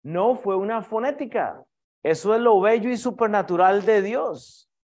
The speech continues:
Y ahora tenemos los sesenta y seis libros que podemos acudir nosotros en forma general y específica, como Dios ha hablado siempre, y no creemos.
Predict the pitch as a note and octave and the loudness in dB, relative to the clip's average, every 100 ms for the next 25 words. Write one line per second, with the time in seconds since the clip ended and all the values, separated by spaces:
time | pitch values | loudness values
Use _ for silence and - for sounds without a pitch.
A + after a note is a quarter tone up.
0 | _ _ - D#3+ E3+ A#3 B3 A#3+ B3+ C4+ | _ _ -2 2 4 2 0 -2 0 0
1 | B3 F#3+ F3 F#3+ F3 E3 D3 G#3+ A3+ A3+ | -2 -4 -8 -10 -8 -8 -8 -8 -8 -6
2 | D#4 C#4 A3 F3+ G3+ F3+ G3 A#3 A#3+ A#3 | -4 -4 -4 -4 -4 -2 -4 -4 -4 -6
3 | G#3 A#3 B3+ A3+ G3 C4 - G3+ A3 - | -6 -6 -2 -2 0 0 0 -2 -2 -6
4 | _ _ D#3+ D3+ F#3 G3+ A3 A#3+ G#3+ A3 | _ _ -6 -4 0 0 0 -2 0 0
5 | F#3 F#3+ B3 - F#3+ F3+ E3+ D#3+ C#3 E4+ | 2 2 2 -2 -4 -6 -6 -12 -6 -4
6 | C4 F#3+ C3 C3+ D3 _ _ _ _ D#3 | -4 -6 -4 -6 -8 _ _ _ _ -2
7 | D#3 D3+ E3 A3+ A#3 - A#3 A#3 B3 A#3+ | 0 0 4 4 2 0 2 2 4 4
8 | A#3 F#3+ - B3 D#4 C#4 E3+ C#3+ E3+ F#3 | 4 0 -2 2 2 2 -4 -6 -8 -12
9 | _ _ _ _ _ _ D#3+ F3 A3+ B3 | _ _ _ _ _ _ -2 2 2 2
10 | D4 F4+ C#4 - - _ _ | 0 0 -2 -6 -16 _ _